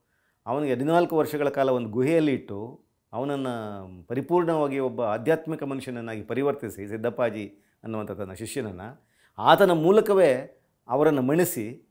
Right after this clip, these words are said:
ಆ ಕಬ್ಬಿಣವನ್ನು ಉತ್ಪಾದಿಸ್ತಿದ್ದಂಥ ದೊರೆಗಳನ್ನು ಮಣಿಸಿ ಅವರಿಂದ ಜನಸಾಮಾನ್ಯರಿಗೆ ಕಬ್ಬಿಣವನ್ನು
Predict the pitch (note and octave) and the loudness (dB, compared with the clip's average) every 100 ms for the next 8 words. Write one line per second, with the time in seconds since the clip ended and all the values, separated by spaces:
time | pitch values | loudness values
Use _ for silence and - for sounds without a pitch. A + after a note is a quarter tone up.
0 | _ A2+ A2 B2 B2 D3 C#3 A#2+ - C#3+ | _ -12 -8 -6 -4 -2 -2 -4 -2 -2
1 | C#3 - A#2 A#2+ G2+ A2 C3+ C3+ A#2 G#2+ | -2 -4 -8 -8 -6 -2 0 0 -2 -4
2 | B2 B2+ G2+ A#2 - _ _ _ A2 E3 | -6 -6 -8 -12 -16 _ _ _ 2 6
3 | G#3 G3+ D#3 B2 C#3 F3 F3 D#3+ D3 B2+ | 6 6 4 2 0 -2 0 0 0 -2
4 | B2+ A2+ A#2 A2 G#2 G2 F2 | -4 -6 -6 -8 -10 -12 -14